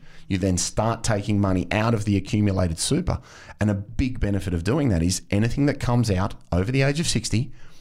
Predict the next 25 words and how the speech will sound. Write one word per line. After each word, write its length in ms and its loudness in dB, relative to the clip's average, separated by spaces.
is 140 0
completely 500 0
tax-free. 600 -2
So 160 -2
when 180 0
people 220 2
come 160 2
in 60 4
and 80 0
say, 120 2
"I'm 140 4
gonna 140 0
pull 180 2
all 80 2
my 80 2
money 220 4
out 60 2
of 60 0
super 220 0
and 80 0
put 140 -2
it 20 0
in 60 -2
the 60 -2
bank," 380 0